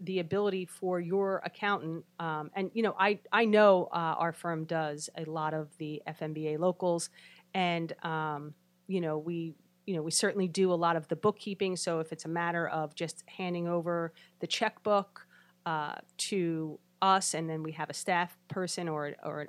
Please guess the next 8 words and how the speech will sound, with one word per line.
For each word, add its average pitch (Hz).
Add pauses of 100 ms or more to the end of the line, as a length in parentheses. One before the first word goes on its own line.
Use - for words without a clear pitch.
admin 170
person 165
enter 175
everything 170
into 180
QuickBooks, 170
you 180
know, 156